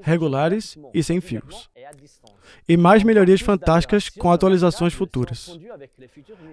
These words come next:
Estas irão abrir a conectividade com os fios com os hubs através de Ethernet. Mesmo sem ligação rádio com o hub,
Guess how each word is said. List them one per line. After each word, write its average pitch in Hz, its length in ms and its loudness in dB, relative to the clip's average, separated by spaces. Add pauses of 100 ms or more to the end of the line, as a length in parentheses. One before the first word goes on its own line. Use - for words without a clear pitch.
(100)
Estas 202 340 4
irão 208 220 4
abrir 175 260 2
a 170 60 2
conectividade 175 720 -2
com 165 220 -4
os 165 160 -6
fios 156 300 -6
com 170 220 -4
os 156 140 -6
hubs 139 260 -6
através 151 520 -2
de 156 60 -4
Ethernet. 151 760 -4 (960)
Mesmo 190 360 6
sem 220 140 2
ligação 190 460 2
rádio 156 300 -2
com 160 200 -2
o 143 40 -2
hub, 135 260 -4